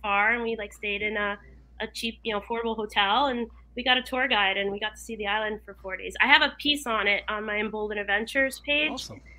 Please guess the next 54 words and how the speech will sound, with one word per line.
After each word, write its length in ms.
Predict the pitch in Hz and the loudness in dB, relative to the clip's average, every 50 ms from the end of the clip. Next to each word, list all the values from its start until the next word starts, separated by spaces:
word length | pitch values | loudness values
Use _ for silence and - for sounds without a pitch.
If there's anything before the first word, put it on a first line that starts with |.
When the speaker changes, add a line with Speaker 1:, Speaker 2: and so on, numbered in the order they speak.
| - - | -4 0
Speaker 1:
and 100 | 233 240 | 2 4
I 60 | 240 240 | 4 4
have, 400 | 233 247 240 233 233 240 240 233 226 | 4 6 8 8 10 8 8 6 2
um, 200 | 226 226 233 226 | -2 -2 0 0
the 60 | 220 | 0
itinerary 680 | 220 214 214 - 254 247 254 254 262 269 269 269 254 | -2 -2 -2 -2 -2 0 2 4 6 6 6 6 6
and 100 | 240 226 | 4 2
all 120 | 226 233 226 | -2 -2 -4
these 140 | 233 220 - | -4 -8 -10
suggestions. 480 | - 208 - 220 220 - - 196 196 - | -12 -10 -8 -8 -8 -6 -8 -10 -6 -2
So 80 | 226 | -2
I 60 | 226 233 | -2 0
hope 380 | 226 - 285 330 381 381 - - - - - - - - - - - - | 0 2 2 2 2 0 -4 -10 -20 -20 -20 -20 -20 -20 -20 -20 -8 -4
you 160 | 254 269 269 | -4 -4 -2
could 260 | - 302 277 220 - - | -2 -2 -2 -2 -4 -4
put 160 | - 285 285 - | -4 -4 0 4
that 180 | 277 269 269 254 | 6 6 8 6
into 340 | 254 262 269 - - 262 | 4 2 0 -2 -4 -4
manifestation, 880 | 247 247 233 226 247 247 240 240 240 - - 240 262 285 - - 359 359 | -2 -2 -2 -2 -2 -2 -4 -8 -12 -6 -2 0 0 0 0 -2 -4 -2
and 120 | 302 254 247 | -2 -2 -4
I 40 | 240 | -4
hope 160 | 262 262 262 - | -4 -6 -6 -6
one 160 | 254 254 247 | -8 -6 -4
day 120 | 269 262 | -4 -4
you 120 | 254 254 254 | -4 -6 -6
could 120 | 262 240 | -10 -12
see 200 | - - 277 269 | -12 -12 -12 -10
the, 260 | 240 247 233 233 233 226 - - - | -8 -6 -4 -4 -4 -6 -10 -16 -14
the 60 | 240 | -8
island. 380 | 220 247 269 277 240 202 196 240 | -4 -2 -2 0 -2 -4 -4 -4
Speaker 2:
Yeah. 80 | 240 240 | -4 -4
Speaker 1:
I'd 60 | 226 | -2
like 220 | 247 247 240 - - | -2 -4 -4 -6 -4
for 60 | 247 | -2
you 160 | 240 233 233 | -2 0 0
to 80 | 233 233 | -2 -2
do 160 | - 240 240 214 | -2 -2 0 0
that. 240 | 180 175 175 - - - - - - - - - - - - - - - | 0 0 -2 -4 -8 -16 -20 -20 -20 -20 -20 -20 -20 -20 -20 -20 -16 -12
Speaker 2:
Yeah, 180 | 127 127 117 120 151 | -10 -10 -8 -2 2
it 60 | 185 | 4
was, 180 | 185 196 196 185 | 6 8 6 6
was 240 | 175 185 190 143 156 | 4 2 0 -2 -2
it 80 | 156 131 | -6 -4
fun? 320 | - 160 180 214 262 - - | 0 0 0 0 -2 -6 -12
Was 160 | 107 120 139 151 | -10 -8 -6 -6
it 60 | 143 | -4
worth 240 | 139 147 156 - - | -2 -4 -4 -4 -6
the 200 | 151 143 147 139 | -4 -4 -4 -4
trip? 240 | - - 196 226 - | -4 -6 -6 -2 4
Speaker 1:
Yeah, 260 | 247 233 208 190 190 - | 6 6 6 6 4 2
oh, 100 | 226 226 214 | -2 -2 0
one 140 | 226 226 226 226 | 0 0 0 0
hundred 240 | 233 233 226 214 - | -2 -2 -4 -6 -8
percent. 420 | 220 202 - 202 190 185 180 - | -8 -8 -4 -2 -2 0 -2 -4